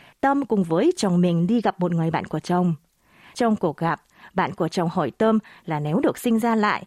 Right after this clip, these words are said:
thì cô vẫn muốn kết hôn với chồng mình chứ. Nửa đùa nửa thật, Tâm trả lời như sau. "Em chưa biết,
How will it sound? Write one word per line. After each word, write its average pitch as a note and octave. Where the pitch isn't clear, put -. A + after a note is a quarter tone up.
thì D3
cô G#3
vẫn G#3
muốn F#3
kết E4
hôn A#3+
với F#3
chồng D#3+
mình D3+
chứ. E3+
Nửa F3
đùa D#3+
nửa E3
thật, F3
Tâm A#3+
trả G3
lời C#3+
như G3+
sau. G#3+
"Em A#3
chưa A#3
biết, C4+